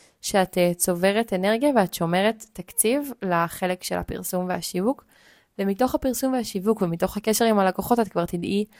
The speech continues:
מה לשנות, איך לשנות, כמה לשנות, איזה מוצרים צריך להוסיף. ואת, אה, תלכי ותתייעלי גם מבחינת מבנה העלויות שלך וגם,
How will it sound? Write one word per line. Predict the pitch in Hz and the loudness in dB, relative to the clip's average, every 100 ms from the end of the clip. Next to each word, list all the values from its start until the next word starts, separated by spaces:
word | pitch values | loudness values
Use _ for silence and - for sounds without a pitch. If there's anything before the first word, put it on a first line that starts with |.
| - _ - | -20 _ 0
מה | 190 190 | 4 6
לשנות, | 185 202 185 175 - | 4 2 0 -2 -4
איך | 190 | -6
לשנות, | 190 - 180 175 175 | -4 -4 -4 -4 -4
כמה | 190 190 | 0 2
לשנות, | 185 180 175 175 165 | 2 0 -2 -4 -4
איזה | 185 | -4
מוצרים | 190 185 - 185 180 | -4 -4 -6 -6 -6
צריך | 196 185 - | -6 -6 -4
להוסיף. | 185 - - 190 - _ - _ _ 208 | -4 -2 -4 -10 -16 _ -20 _ _ -2
ואת, | 202 - | -2 0
אה, | 202 202 | 0 2
תלכי | 214 214 277 | 0 0 -2
ותתייעלי | 302 277 - 233 226 240 208 | 0 -2 2 4 4 2 0
גם | 185 190 | -2 -2
מבחינת | 196 196 185 180 | -2 -2 -4 -4
מבנה | 185 180 185 180 | -8 -4 -2 -2
העלויות | 175 180 233 - | -2 -2 -2 -4
שלך | 269 262 - | -6 -8 -8
וגם, | 180 180 180 185 | -6 -2 -2 -2